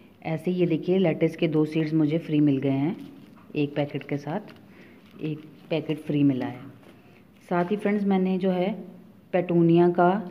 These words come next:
अल्ट्रा स्टार वैरायटी मंगाई है। ये भी हाइब्रिड वैरायटी है, नॉर्मल पेटूनिया भी था उनके पास, तो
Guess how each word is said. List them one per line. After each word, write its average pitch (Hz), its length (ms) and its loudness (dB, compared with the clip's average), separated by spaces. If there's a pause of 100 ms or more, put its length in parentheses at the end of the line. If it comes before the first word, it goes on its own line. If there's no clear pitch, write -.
(120)
अल्ट्रा 175 360 2
स्टार 156 340 0
वैरायटी 151 360 2
मंगाई 143 360 4
है। 190 300 0
ये 156 120 2
भी 170 160 4
हाइब्रिड 160 380 2
वैरायटी 165 420 2
है, 180 140 0
नॉर्मल 160 400 0
पेटूनिया 160 640 0 (420)
भी 175 120 4
था 175 220 0
उनके 180 260 2
पास, 185 360 -2 (720)
तो 165 380 2